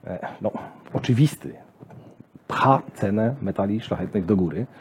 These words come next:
Natomiast w ujęciu historycznym, e, no, musimy powiedzieć, że zwykle ten proces,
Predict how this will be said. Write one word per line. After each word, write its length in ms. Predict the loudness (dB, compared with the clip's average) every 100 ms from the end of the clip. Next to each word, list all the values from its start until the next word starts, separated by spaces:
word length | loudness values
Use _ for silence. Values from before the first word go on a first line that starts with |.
| -20 -20 -20 -2
Natomiast 400 | 2 6 4 4
w 240 | -8 -16 -2
ujęciu 360 | 6 8 8 4
historycznym, 840 | 2 6 8 8 6 0 2 -2
e, 320 | -4 -6 -8 -6
no, 220 | -2 -2 0
musimy 380 | 0 6 8 8
powiedzieć, 420 | 8 8 8 6
że 380 | 4 4 4 2 -10 -20 _ _ _ _ _ -20 -20 _ _ -16
zwykle 680 | 2 8 8 6 -4 -4 -12 -8 2
ten 140 | 2
proces, 840 | 4 8 10 10 4 -10 -10 -20